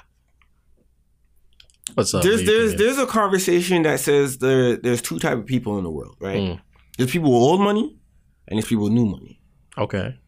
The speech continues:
Speaker 2: Right? The new money people really don't know how to act with money.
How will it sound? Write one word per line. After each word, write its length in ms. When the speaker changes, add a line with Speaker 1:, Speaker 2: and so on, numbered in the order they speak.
Speaker 2:
Right? 400
The 60
new 180
money 240
people 360
really 240
don't 180
know 80
how 140
to 160
act 200
with 120
money. 380